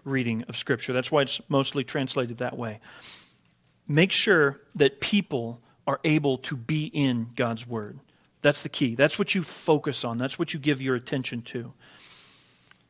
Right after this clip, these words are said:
To the public reading of Scripture, to exhortation. Okay, what is, what is exhortation? Uh,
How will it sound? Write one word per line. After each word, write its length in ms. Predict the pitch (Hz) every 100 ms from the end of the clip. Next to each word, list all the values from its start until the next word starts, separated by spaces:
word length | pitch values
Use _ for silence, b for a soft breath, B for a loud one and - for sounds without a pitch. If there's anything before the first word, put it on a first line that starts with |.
| -
To 100 | 165
the 60 |
public 300 | - 202 214
reading 220 | 208 190 175
of 100 | -
Scripture, 500 | - 156 - 139 - b b b
to 160 | - 202
exhortation. 840 | 185 - 180 - 170 147 - 147 - _ _ _ _ _ _ _ - b b _
Okay, 140 | -
what 200 | 147 190
is, 340 | 196 170 - -
what 140 | - 165
is 160 | 151 156
exhortation? 800 | 156 - 147 143 127 - 123 123 b b b -
Uh, 360 | 147 147 147